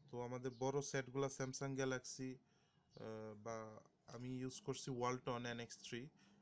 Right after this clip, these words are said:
যেগুলা প্রায় পাঁচ হাজার মিলিঅ্যাম্পিয়ার ব্যাটারি এবং তিন হাজার, আহ, চার হাজার মিলিমিটার। তো ওই, ওইগুলো একটা সেট যদি আপনি দুইবার চার্জ দিতে পারেন, সেটা কিন্তু অনেক কিছু। ঠিক আছে,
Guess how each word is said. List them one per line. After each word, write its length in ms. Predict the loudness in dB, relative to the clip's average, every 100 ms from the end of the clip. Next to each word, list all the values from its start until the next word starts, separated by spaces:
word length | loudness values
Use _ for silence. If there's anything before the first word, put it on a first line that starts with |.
| -20 -14
যেগুলা 500 | -4 -2 0 0 0
প্রায় 460 | -2 0 2 2 0
পাঁচ 300 | 0 -2 0
হাজার 180 | 0 2
মিলিঅ্যাম্পিয়ার 520 | 2 0 0 0 2
ব্যাটারি 600 | 4 2 0 -2 -4 -6 -8
এবং 380 | -6 -6 -8 -10
তিন 160 | -8 -6
হাজার, 220 | -2 -4
আহ, 640 | -4 -10 -14 -12 -10 -10 -12 -6
চার 180 | -4 -2
হাজার 200 | -2 -2
মিলিমিটার। 520 | -4 -4 -6 -8 -10 -10 -20 -20 -20 _
তো 220 | -4 -2 -4 2
ওই, 160 | 2 2 -8 _ _ -4
ওইগুলো 380 | 0 2 4 4
একটা 280 | 2 0 -2
সেট 280 | 2 2 2
যদি 220 | 2 4
আপনি 240 | 4 2
দুইবার 380 | 2 2 4 4
চার্জ 340 | 2 2 2 0
দিতে 200 | 2 2
পারেন, 320 | 2 0 -4 -12 -20 -20 -8
সেটা 240 | -2 2
কিন্তু 260 | 2 2 2
অনেক 220 | 4 0 -4
কিছু। 240 | -10 -10 -14 -18 -20 -20 -20 -18 -16 -16 -16 -18 -16 -16 -16 -18 -20 -20 -20 -20 -20 -20 -20 -10
ঠিক 140 | 0 0
আছে, 300 | 0 -2